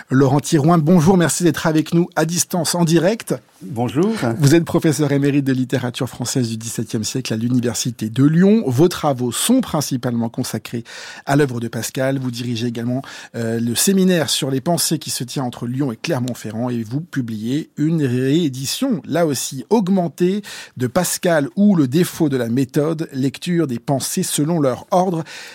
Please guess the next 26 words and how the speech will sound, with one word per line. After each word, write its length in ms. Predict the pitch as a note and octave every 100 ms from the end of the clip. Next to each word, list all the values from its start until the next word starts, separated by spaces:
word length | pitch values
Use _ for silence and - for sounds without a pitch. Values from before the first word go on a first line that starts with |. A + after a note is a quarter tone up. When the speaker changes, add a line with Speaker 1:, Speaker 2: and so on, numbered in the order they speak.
| -
Speaker 1:
C'est 240 | - D3 D3
aux 60 |
éditions 500 | B2+ C3 C3+ - G#3 -
Honoré 380 | D#3 D#3 F#3 G#3
Champion. 520 | D#3 C3+ - D3 C#3 - - -
Euh, 340 | C3 B2+ C3 - -
il 60 | F#3+
y 40 |
a 40 |
beaucoup 180 | A3+ C4
d'écrivains 520 | G3+ D3+ D#3+ D3 D3
contemporains 500 | - C3+ C3 C3+ C3+
d'ailleurs 240 | G3+ C#3 D3+
qui 120 | C3
continuent 360 | B2+ A#2 C3 C#3+
de, 160 | A#2+
de 140 | A#2 A#2+
citer 580 | - C3+ D#3+ F3+ A3+ E3 B2+
Pascal. 560 | D3+ - F#3+ G#3 C4+ - - -
Euh, 200 | D3+ D3
vous 100 | C#3
dites, 220 | E3+ A#3
vous, 100 | G3
Laurent 220 | G#3 E3 E3
Thirouin, 360 | F3 D#3+ A3
que 560 | A#3 G3+ F3+ F3+ F3+